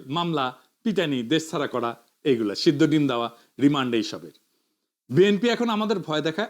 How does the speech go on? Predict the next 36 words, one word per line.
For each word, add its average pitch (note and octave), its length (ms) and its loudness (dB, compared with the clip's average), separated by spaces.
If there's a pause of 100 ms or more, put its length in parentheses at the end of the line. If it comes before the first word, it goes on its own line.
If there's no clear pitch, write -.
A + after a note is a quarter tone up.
আওয়ামী D#3 220 -4
লীগ E3 140 -6
ফিরে C#3+ 240 -8
আসবে, - 460 -20 (640)
ভয় G#3+ 300 -2
দেখায় F3+ 380 -4
আনুগত্য F3 440 -6
চায় F#2+ 220 -12
এরা, - 140 -20 (180)
দুই B3+ 160 4
পক্ষই। - 340 -6 (380)
হাসিনাও C4 340 2
চাইতো, D4 280 0
এরাও D#3 240 -2
চাইতো, F#2 320 -12
ওরা F3+ 220 0
একভাবে, B3+ 420 -2
এরা D3 200 -2
আর B2 80 -6
একভাবে। - 340 -18 (400)
আপনাকে A3 400 -2
তারা B3+ 160 0
মুক্তির C4 360 0
স্বপ্ন A#3+ 320 -8
দেখায় C3 280 -8
না, A2 80 -10
আপনাকে E3 260 -6
মানুষ D#3+ 300 0
বলে F3+ 160 4
মনে D#3+ 200 -2
করে A#2+ 120 -2
না, B2+ 100 -2
চাকর C#4 260 -2
বাকর C3+ 220 -4
মনে G2 180 -16
করে। - 200 -20